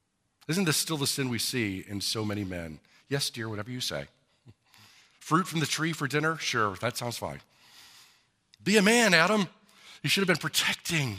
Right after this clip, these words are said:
Eve, not standing there with his finger up his nose. The word sin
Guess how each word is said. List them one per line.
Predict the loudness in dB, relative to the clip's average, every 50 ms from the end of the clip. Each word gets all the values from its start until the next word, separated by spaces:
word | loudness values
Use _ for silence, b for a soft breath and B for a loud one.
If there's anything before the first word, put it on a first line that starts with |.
| -8 -6
Eve, | -4 -4 -4 -4 -6 -10 -12 -14 -14 -14 -14 -16 _ _ _ _ _ _ _ _ _ -4
not | -2 -2 -2 -2
standing | -4 -2 0 0 0 0 0
there | 0 -2
with | -2 -4 -4
his | -4 -6 -6
finger | -10 -10 -8 -8 -8 -6 -8 -10
up | -10
his | -10 -12 -14 -12
nose. | -14 -14 -16 -20 -20 _ -18 -16 -14 -14 -16 -18 _ _ _ B B B B B B B B B B B B B B B B B B B B B B B B B B
The | -2 -2
word | -2 0 0 2 4 4 2 2 0 -2
sin | -2 -2 -2 0 0 0 0 0 -2 -6 -8 -10